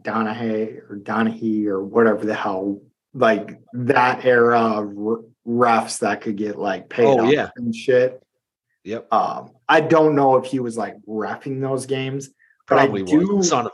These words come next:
Speaker 2: a
Speaker 1: I,
Speaker 2: bitch.
Speaker 1: because it would have been Bucks Lakers, and it would have been Ray Allen versus Kobe Bryant in, like, the new age of the Showtime Lakers, which I think it was, like, a much sexier,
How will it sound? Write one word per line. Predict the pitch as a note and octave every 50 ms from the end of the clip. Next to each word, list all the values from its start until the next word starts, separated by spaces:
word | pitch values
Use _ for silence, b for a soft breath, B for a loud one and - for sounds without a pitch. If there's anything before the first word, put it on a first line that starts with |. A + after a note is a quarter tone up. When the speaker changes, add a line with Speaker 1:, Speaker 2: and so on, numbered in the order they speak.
| E2+ -
Speaker 2:
a | C3+
Speaker 1:
I, | C#3
Speaker 2:
bitch. | C3+ F#2+ G2 - - - - - - - _ _ _ _ _ B B B B _
Speaker 1:
because | C#3 - F3+ F3+ E3+
it | G3
would | G3+ G3
have | F#3+ E3+
been | F3+ E3 C#3 B2+
Bucks | A#2 C#3 C#3 C#3+ C#3+ - - -
Lakers, | C#3+ C3 B2 B2+ A#2+ A2+ G#2+ - - A2+ G#2+ G#2 F#2+ G2+ G2+ - - - - _ _ _ _ _ _ -
and | C#3 C#3+
it | C#3
would | C3+ C3+ B2+
have | A#2 A2+
been | B2+ A#2+ A2+ A2 A2
Ray | A#2+ B2+ B2+ B2+ B2
Allen | A#2+ A#2+ A#2 A#2 A#2 A2+ A2+ A2+ A2+
versus | A2+ A2 G#2+ G#2+ - -
Kobe | - - A#2+ A2+ G#2+ A2 G#2+
Bryant | G#2+ A#2 G#2+ G#2 G#2+ G#2 G2+ G2+ G2+ - _ _ _ _ _ -
in, | A#2 A2 G#2 G2 G2+
like, | G#2 G2 F#2+ F#2 F#2 F2 - - _ _ _ _ _ _ _ _ _
the | A#2 B2 C#3+ C3+
new | C3+ C3+ C#3 C3+ C3 B2+ B2 A2
age | A2+ A#2+ A#2 A2+ A2 G#2 A2
of | A2+ G#2+ F#2+
the | G#2 G#2
Showtime | - - B2 A2+ A2+ A2+ - A#2+ A#2+ A2+ G2 G2 F#2+
Lakers, | F#2+ G2 G#2+ A2 - B2+ C3 C3+ C3+ C3+ B B B B _ _
which | - C3+ D3+ D3+ D3+
I | C#3+ B2+
think | A2+ - - - E3+ E3+ E3 D#3+ C#3
it | C#3 B2+
was, | B2+ A#2 B2
like, | B2+ A#2 A2 A2
a | G#2
much | G#2+ A2+ A#2+ B2+ B2 A#2 A2+ - -
sexier, | - - - - - C#3 B2+ A#2 - - - A2+ A2 G#2+ G#2+ G#2 G#2 G2+ G2+ G2+ G#2